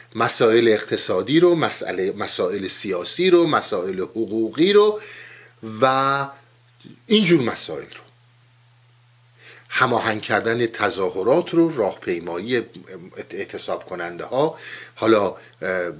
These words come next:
اینکه چجور بتونن با پلیس درگیرشن، چجور بتونن خودشونو محافظت کنن و اینجور چیزا.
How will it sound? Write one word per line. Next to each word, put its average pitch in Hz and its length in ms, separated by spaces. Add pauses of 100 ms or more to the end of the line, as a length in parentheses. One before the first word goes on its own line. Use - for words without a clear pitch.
(120)
اینکه 139 280
چجور 127 340
بتونن 156 380
با 151 100
پلیس 151 380
درگیرشن، 139 600
چجور 113 300
بتونن 147 460 (260)
خودشونو 143 440
محافظت 135 640
کنن 214 300
و 302 60
اینجور 294 280
چیزا. - 300